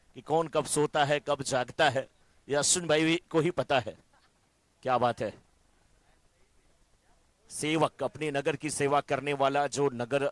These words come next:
सेवक हो। कभी ऐसा दिन भी आए कि अपने में से ही, पटेल समाज में से कोई निकल करके, अश्विन जी, काश, काश आमदार हो जाए, कुछ हो जाए, और फिर भी हम लोग यहीं पे commentary करने के लिए आए।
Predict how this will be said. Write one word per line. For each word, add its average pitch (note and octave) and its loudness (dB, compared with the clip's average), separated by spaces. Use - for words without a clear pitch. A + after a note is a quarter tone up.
सेवक C#3 -2
हो। - -10
कभी F3 0
ऐसा F3+ 6
दिन E3+ 0
भी E3 4
आए D3+ 6
कि D#3+ 0
अपने D3+ 0
में D#3 2
से D3+ 0
ही, D#3 2
पटेल C#3+ -4
समाज C3+ 0
में C#3 -4
से D3+ -2
कोई C#3 2
निकल C3+ -4
करके, C#3+ -2
अश्विन D3+ 2
जी, C#3+ -2
काश, D#3 0
काश F#3+ 6
आमदार D3+ 4
हो D3+ 4
जाए, D3 4
कुछ D3+ 0
हो C#3 4
जाए, C3+ 4
और C#3+ 6
फिर G#3+ 4
भी A3+ 2
हम F3+ 2
लोग F3+ 4
यहीं D3 0
पे E3+ 0
commentary D3 -2
करने D3 0
के C#3 -4
लिए C3+ 2
आए। C3 -2